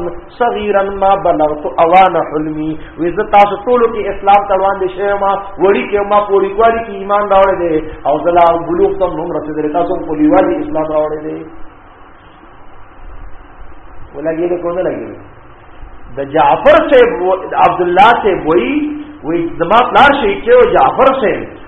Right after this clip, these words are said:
نو راغی نبی اسلام زما پر اور به جاړی، نو وی موږ راوستلی شو. عبدالله صاحب وی، «فجیء بنا کأن افرح.» ته به وی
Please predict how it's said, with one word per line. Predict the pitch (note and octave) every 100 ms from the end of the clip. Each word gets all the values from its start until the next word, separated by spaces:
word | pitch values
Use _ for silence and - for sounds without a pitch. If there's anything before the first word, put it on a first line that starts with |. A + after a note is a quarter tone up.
| -
نو | D3
راغی | E3 G3 C4+ C#4
نبی | B3 G#3 A#3
اسلام | A#3 A3+ G3+
زما | G3 G#3
پر | G3+
اور | G#3+ G#3
به | F#3
جاړی، | G3 G3+ F3
نو | E3+ A3 A#3 - - C3+
وی | E3+
موږ | A3+ G#3
راوستلی | B3+ C#4 C#4 C4+
شو. | A3+ A3+
عبدالله | F#3+ G3+ A#3 A#3
صاحب | A#3 A3
وی، | C4+ A3 - -
«فجیء | - F3 A#3+ D4+ E4+ G#3
بنا | G#3 A3+ A3 G#3
کأن | F#3+ G#3+ G3+ F#3 E3+ D#3
افرح.» | - - F#3 - - -
ته | A#3
به | G#3
وی | A3